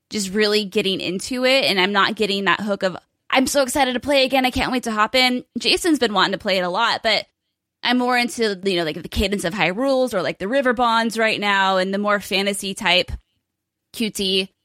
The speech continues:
co-op games. Because when I think about The Division, I just think of, obviously, like, you get undercover, you pop up, you shoot things, you run, you collect loot. It's a looter shooter cover base, and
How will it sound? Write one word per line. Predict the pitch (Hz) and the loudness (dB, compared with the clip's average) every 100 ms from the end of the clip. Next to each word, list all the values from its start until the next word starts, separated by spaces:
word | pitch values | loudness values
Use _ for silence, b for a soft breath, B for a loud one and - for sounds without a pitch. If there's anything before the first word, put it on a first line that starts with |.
| _ _ | _ _
co-op | - 196 185 170 - | 0 4 4 4 2
games. | 147 170 - | -2 -2 -4
Because | 240 254 247 | 0 2 2
when | 262 | 2
I | |
think | 320 285 | 2 2
about | 294 | 2
The | 240 | 0
Division, | 208 214 190 190 | 2 2 4 2
I | 202 | 2
just | - | -2
think | 202 | 0
of, | 185 170 - _ _ _ _ _ _ | 2 0 -6 _ _ _ _ _ _
obviously, | 170 156 - 175 208 175 | 0 0 0 2 4 2
like, | 165 - _ | 0 -4 _
you | 175 170 | -10 -2
get | 170 | 0
undercover, | 143 180 196 151 185 | 0 0 0 2 2
you | 185 156 | 2 0
pop | 170 151 | 0 2
up, | 151 | 0
you | 165 | -2
shoot | 180 131 | -4 -2
things, | 180 190 175 | 0 0 -2
you | 160 | -2
run, | 147 180 | -2 -2
you | |
collect | - 123 190 | -4 -4 -4
loot. | 180 | -4
It's | 151 | -2
a | 233 | 0
looter | 262 262 | 2 2
shooter | 254 294 254 | 2 2 0
cover | 247 214 190 | 2 0 0
base, | 139 190 196 | 0 0 -2
and | 208 202 | -6 -8